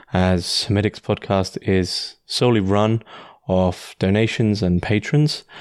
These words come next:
and it is also my full-time work. So I'm extremely thankful for everyone who does donate in that manner, and I would, uh, ask anyone who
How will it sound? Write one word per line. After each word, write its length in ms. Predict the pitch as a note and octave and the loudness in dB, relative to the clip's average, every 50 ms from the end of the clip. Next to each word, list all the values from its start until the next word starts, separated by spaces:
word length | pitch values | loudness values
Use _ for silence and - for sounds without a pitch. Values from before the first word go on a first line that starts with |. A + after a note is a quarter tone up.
| - - - - _ - | -20 -20 -20 -20 _ -8
and 500 | - - G#2+ G2 F#2+ F#2+ F#2 F#2 F#2 F#2+ | -4 0 2 2 4 4 4 2 2 2
it 80 | G2 G2 | 2 2
is 220 | G#2 G#2+ G2 - | 2 2 2 0
also 320 | G2+ F#2+ - - - F#2+ | 0 -2 -2 -2 -2 0
my 160 | F#2 F#2+ F#2+ F#2 | 2 2 2 0
full-time 500 | - - G#2+ G2+ - - G#2+ F#2+ F#2+ F#2 | 0 0 -2 -2 -2 -2 -2 0 2 2
work. 320 | F#2+ F#2+ F#2+ F#2 F2+ - | 2 0 0 -2 -4 -6
So 320 | - - - F#2+ F#2+ F#2 - - - - - - - - | -6 -2 0 0 0 0 -2 -6 -18 -20 -20 -20 -10 -4
I'm 420 | - A2 G2 G2 F#2+ F#2+ G2 - - _ _ _ _ _ _ _ _ - | 0 2 2 4 2 2 0 -2 -6 _ _ _ _ _ _ _ _ -6
extremely 600 | - G2+ - - - - C3 B2 A#2+ A#2 G#2+ F#2 | -6 -4 -2 -2 0 2 2 2 2 2 2 0
thankful 480 | - - A2+ G#2+ G#2+ G2+ - G#2+ G2+ F#2 | 0 0 0 0 0 0 2 0 0 0
for 100 | - - | 0 0
everyone 460 | F2+ G2 F#2+ G2+ G2 F#2 F#2+ F#2 F2+ | 0 0 2 2 2 2 2 0 0
who 120 | E2+ G2+ F#2 | 0 -2 -2
does 440 | - - G2+ G2 F2+ - - - - - - - - - - - | 0 2 2 2 2 0 -2 -4 -6 -14 -18 -18 -16 -18 -12 -6
donate 340 | - G#2 G2 G2+ A2 A2+ A2 | -2 0 2 2 2 2 2
in 80 | G#2 G2+ | 2 2
that 120 | G2+ G2 | 2 4
manner, 520 | F#2+ G2 G2+ G2+ G2+ G2+ G2+ G2+ G2+ G2+ - | 4 4 2 2 2 2 2 0 -2 -2 -2
and 300 | - F#2+ F#2 F#2 F#2+ F#2+ | 0 0 2 2 2 2
I 160 | F#2+ F#2+ F#2+ | 2 2 2
would, 460 | F#2+ F#2 F#2+ F#2+ F#2+ F#2+ F#2 - - - - - - - - - - - - - - _ - | 2 2 2 2 2 2 0 -2 -6 -14 -16 -16 -14 -14 -14 -14 -16 -18 -20 -20 -12 _ -2
uh, 320 | G2+ F#2+ F#2+ F#2 F#2 F2+ - _ _ _ _ - | 0 2 2 2 2 0 -2 _ _ _ _ -2
ask 400 | - C3 C#3 A#2+ - - - - | 0 2 2 2 0 -2 -6 -2
anyone 580 | - A#2+ A#2 A#2 A2+ A2 G#2 G#2 G2+ G2 G2+ - _ _ _ - - | 0 2 2 4 2 2 2 2 0 -2 -4 -8 _ _ _ -10 -4
who 400 | A2+ G2+ G2 G2 G2 G2 G2 G2 | -2 0 2 2 2 2 0 -2